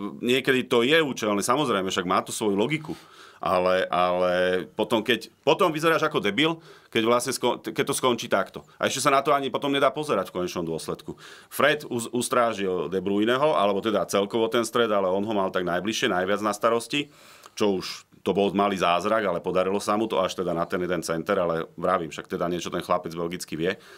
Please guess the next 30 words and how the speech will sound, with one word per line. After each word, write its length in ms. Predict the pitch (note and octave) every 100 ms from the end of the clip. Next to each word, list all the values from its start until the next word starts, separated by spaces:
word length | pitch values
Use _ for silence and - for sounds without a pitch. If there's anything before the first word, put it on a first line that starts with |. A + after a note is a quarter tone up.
| - - - -
Takže, 640 | F2 E2 E2+ F#2+ G2 G2
e, 0 | - - _ - E2 E2+ E2+ E2
fantastický 580 | - A2+ A2 A2 G2+ G#2
výkon 300 | G#2 G2+ G2+
Rashforda, 480 | F#2 G2+ A#2+ A2+ A#2
fantastický 500 | G#2 G#2 G#2+ G#2 G#2
výkon 300 | F#2+ G#2+ F2+
všetkých, 400 | F2 - F#2 D#2+
môžeme 240 | D2+ E2
povedať. 480 | E2+ D#2+ E2 G2+ - - -
A 320 | - F2 F2 F2
ten 160 | G#2 G#2
Hák 260 | G2+ A2
naozaj 380 | F#2+ G2 G2+ F#2+
zasadil 400 | F#2 G2 G2+ G2+
ten 160 | F#2+ F2
hák, 320 | F#2 G#2+ -
e, 1000 | - _ - - - _ _ - F2 F2
City 520 | E2+ A2 G2+ A#2+ C3 C3+ - -
a 280 | E2 F2 F2
nie 240 | - A2+
len 280 | C#3+ D3 A2+ F#2+
Guardiolovi. 840 | F#2+ F2+ F2 F2+ E2 E2 E2+ F2+ - _ _ _ _
On 160 | E2+ F2+
zasadil 480 | G2+ - G2 G2+
hák 300 | F2+ F#2+ G2 -
ak-, 240 | - - - -
už 420 | G2+ - - -
Kloppovi, 560 | - G2 C#3+ C#3 C#3 C3+ _ _ _ _ _ _ -
už 400 | F2+ F2 -